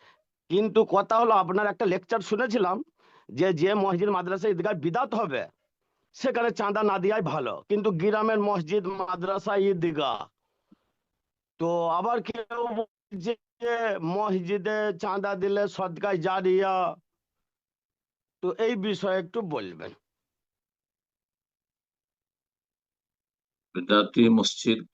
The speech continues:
Speaker 2: দুই রকম। এমন বেদাতি যারা বড় শিরক করে, তাদের মসজিদও আল্লাহ ছাড়া অন্যকে ডাকে, গস, কুতুব, খাজা, এদেরকে ডাকে,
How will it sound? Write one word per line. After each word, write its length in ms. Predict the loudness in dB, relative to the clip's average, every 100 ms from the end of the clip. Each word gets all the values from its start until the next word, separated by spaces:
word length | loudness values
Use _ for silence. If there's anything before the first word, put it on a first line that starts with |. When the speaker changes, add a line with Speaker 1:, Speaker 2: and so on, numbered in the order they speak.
| -20 -20 -20 _ _ -4 4
Speaker 2:
দুই 160 | 6
রকম। 360 | 6 0 -6 -10 _ _ _ _ _ -2
এমন 260 | 2 4 6
বেদাতি 560 | 6 6 4 4 2 4
যারা 220 | 2 0
বড় 260 | 0 2 2
শিরক 340 | 0 -4 -4 -4
করে, 220 | -4 -4 -6
তাদের 280 | -6 -2 -2
মসজিদও 540 | -2 -4 -8 -10 -8 -8
আল্লাহ 320 | -4 -2 0 -2
ছাড়া 200 | -2 -2
অন্যকে 360 | -2 -2 -2
ডাকে, 320 | -2 -4 -6 -12 _ _ _ _ -2
গস, 340 | 4 6 4 2
কুতুব, 380 | 2 4 2 2
খাজা, 320 | 2 2 4 2
এদেরকে 360 | 2 0 0 -4
ডাকে, 340 | -4 -8